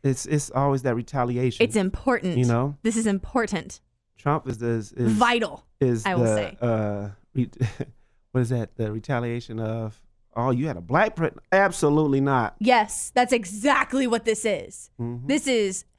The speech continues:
Speaker 2: wh-, which is
Speaker 1: How dare you as a country have a Black man in the office for eight years?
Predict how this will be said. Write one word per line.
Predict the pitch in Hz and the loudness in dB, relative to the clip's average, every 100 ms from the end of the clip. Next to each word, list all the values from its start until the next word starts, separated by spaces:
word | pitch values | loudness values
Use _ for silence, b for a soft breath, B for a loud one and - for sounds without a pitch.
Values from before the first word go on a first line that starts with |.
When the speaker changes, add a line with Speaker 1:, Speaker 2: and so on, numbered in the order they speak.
| _ - | _ -6
Speaker 2:
wh-, | 262 | -2
which | 311 311 | 0 0
is | 269 - - _ - | -2 -8 -16 _ 0
Speaker 1:
How | 202 | 0
dare | 131 147 170 | 2 2 4
you | 135 113 117 | 4 2 0
as | 120 107 | -2 -2
a | 110 | -2
country | 127 110 - 110 110 - _ _ _ _ | 0 0 -2 -6 -8 -12 _ _ _ _
have | - 101 | -6 -4
a | 92 | -4
Black | 95 120 156 | -2 0 0
man | 120 120 110 | -2 -4 -4
in | 104 | -4
the | |
office | 90 107 104 104 | -4 -4 -4 -8
for | - 101 - | -14 -6 0
eight | 131 98 | 0 0
years? | 117 110 101 95 | -4 -4 -4 -10